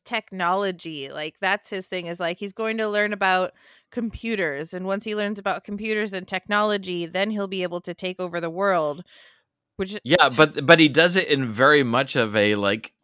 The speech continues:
Speaker 2: your dad who doesn't know how to use his phone,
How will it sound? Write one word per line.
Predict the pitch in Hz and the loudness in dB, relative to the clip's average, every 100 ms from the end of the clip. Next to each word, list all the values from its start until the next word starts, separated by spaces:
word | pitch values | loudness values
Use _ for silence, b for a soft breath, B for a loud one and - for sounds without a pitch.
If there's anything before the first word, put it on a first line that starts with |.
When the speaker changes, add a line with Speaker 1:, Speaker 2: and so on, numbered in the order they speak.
| _ _ - | _ _ -18
Speaker 2:
your | 127 110 120 | -12 -6 -4
dad | 107 101 131 131 131 110 101 | -4 -2 4 6 8 6 4
who | 110 117 | -4 -8
doesn't | 95 117 117 117 107 | -2 -2 -2 -4 -4
know | 107 | -6
how | 104 110 | -4 -6
to | 101 | -6
use | 104 104 | -6 -8
his | 104 95 | -8 -12
phone, | - 113 107 101 98 | -4 -2 0 -2 -6